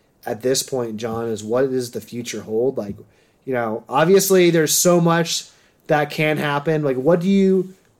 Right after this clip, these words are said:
what do you hope to happen? What are you working towards happening?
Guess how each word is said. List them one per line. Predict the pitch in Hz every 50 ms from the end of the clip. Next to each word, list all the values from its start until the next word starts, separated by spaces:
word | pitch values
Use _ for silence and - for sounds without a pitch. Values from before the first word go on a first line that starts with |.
| - _ _ _
what | - 156
do | 175 208
you | 208 196
hope | 190 - - - 165 170 170 170 -
to | - 165
happen? | 143 151 147 147 143 151 156 147 143 143 147 147 - _ _ _ _ _
What | - 139 151
are | 170
you | 170 156
working | 135 143 147 143 143 143 135
towards | 127 - 139 123 113
happening? | - 113 107 107 - 104 87 78 78 82